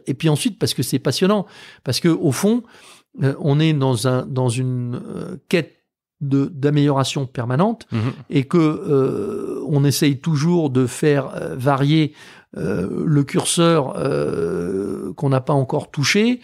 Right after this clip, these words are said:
Speaker 1: euh, en se disant, bah, finalement, euh, c'est probablement en ajustant de ce côté-ci qu'on va faire progresser ce côté-là. Et ce, cette quête permanente, cette, cette, cette amélioration, euh, que l'on, que l'on recherche, euh, tout au long de, tout au long des cycles et tout au long de l'année,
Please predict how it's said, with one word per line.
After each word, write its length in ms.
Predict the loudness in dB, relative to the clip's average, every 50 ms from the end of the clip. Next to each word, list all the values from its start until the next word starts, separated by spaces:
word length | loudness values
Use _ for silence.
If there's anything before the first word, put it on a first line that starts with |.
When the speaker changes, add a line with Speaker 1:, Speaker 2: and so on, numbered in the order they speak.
| -10 -20 -20 -20 -20 -12 -6
Speaker 1:
euh, 160 | -2 0 0 2
en 160 | 2 2 4
se 60 | 4
disant, 340 | 4 2 4 4 4 4 4
bah, 140 | 4 4 2
finalement, 680 | 2 2 2 4 4 6 6 6 6 4 2 2 0 0
euh, 100 | 0 0
c'est 220 | 0 0 -2 -2
probablement 340 | 0 2 2 2 4 4 4
en 100 | 4 4
ajustant 440 | 2 2 2 0 -2 0 0 0 0
de 40 | 0
ce 120 | 0 -2
côté-ci 640 | -2 -2 -2 0 0 0 0 0 0 0 0 0 0
qu'on 220 | 0 2 2 2
va 120 | 2 2
faire 200 | 2 0 -2 -4
progresser 500 | -2 -2 -2 0 2 0 2 2 2 0
ce 140 | 0 0 -2
côté-là. 340 | -2 -2 -2 0 0 0 0 -2 -8 -18 -18 -18 -6 0
Et 120 | 2 2 2
ce, 500 | 2 0 -2 -2 -2 0 0 0 0 0
cette 320 | 0 0 0 0 -2 -2
quête 280 | -2 -2 -2 -2 -2 -2
permanente, 500 | 0 2 2 4 4 4 2 2 0 0
cette, 260 | 0 -2 -2 -2 -2
cette, 280 | -2 -2 -2 -4 _
cette 280 | -10 -8 -8 -4 -2 0
amélioration, 680 | 0 2 2 2 4 2 2 0 0 0 0 -2 -2 -4 -10 -20 -20 -20 -20 -20 _ -4 -2
euh, 200 | 0 2 2 0
que 160 | 0 0 2
l'on, 200 | 2 2 2 0
que 120 | 0 0 0
l'on 420 | 2 2 2 2 2 0 0 0 0
recherche, 600 | 0 0 0 2 2 0 0 0 -2 -4 -4 -6
euh, 720 | -8 -8 -8 -8 -8 -8 -8 -8 -8 -8 -8 -8 -10 -10 -8
tout 240 | -8 -6 -2 2 2
au 40 |
long 160 | 4 4 2 2
de, 200 | 2 2 0 0
tout 260 | -2 -4 -4 -2 0
au 40 | 0
long 140 | 2 2 2
des 120 | 2 2
cycles 340 | 0 0 0 -2 0 0 -2
et 60 | -2
tout 220 | -2 -4 -4 -2 -2
au 40 |
long 80 | 0 0
de 80 | 2 2
l'année, 320 | 2 4 4 2 2